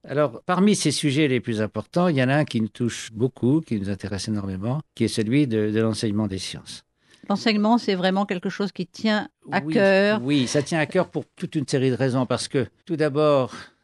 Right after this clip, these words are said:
Speaker 1: si on veut que le futur citoyen comprenne les sciences de façon raisonnable, il faut lui donner les bases nécessaires pour cela.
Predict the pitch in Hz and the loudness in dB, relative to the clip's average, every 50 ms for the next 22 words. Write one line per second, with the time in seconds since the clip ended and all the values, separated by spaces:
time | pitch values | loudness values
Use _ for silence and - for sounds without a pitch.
0 | _ _ _ - - - - 147 147 147 131 143 170 156 - - 127 117 117 117 | _ _ _ -16 -8 -4 0 0 0 2 2 4 4 4 4 2 2 2 4 2
1 | 117 113 113 113 - 131 120 - 135 117 - - 120 - - 123 117 117 117 120 | 2 0 -2 -2 -4 -6 -4 -2 -4 -4 -2 -4 -6 -4 0 0 2 4 4 4
2 | 120 110 - - _ _ _ _ _ _ - - 110 - - 139 139 117 - - | 2 2 -2 -6 _ _ _ _ _ _ -16 -16 -16 -10 -6 -6 -6 -6 -4 -2
3 | 175 175 165 143 123 110 107 104 98 - - 120 123 135 143 151 139 113 - - | 2 2 2 2 2 0 -2 -4 -6 -6 -2 0 0 0 0 0 -2 -4 -6 -8
4 | - 113 110 104 98 101 - - 101 - 117 110 110 117 104 131 127 131 143 143 | -8 -8 -8 -8 -10 -10 -10 -8 -6 -4 -2 0 0 2 2 2 2 2 2 0
5 | 135 107 104 101 101 - - 120 113 107 107 101 101 107 104 113 120 104 101 92 | 0 -2 -4 -10 -12 -10 -8 -8 -6 -6 -8 -6 -6 -6 -6 -4 -6 -6 -6 -4
6 | 98 123 127 120 104 104 98 90 - 101 98 - 135 123 107 - - 92 - - | -2 -2 -2 -2 -2 -4 -8 -10 -10 -12 -10 -6 -6 -6 -6 -6 -10 -16 -10 -8
7 | 104 98 107 123 143 170 175 | -8 -4 -2 -2 -2 -2 -4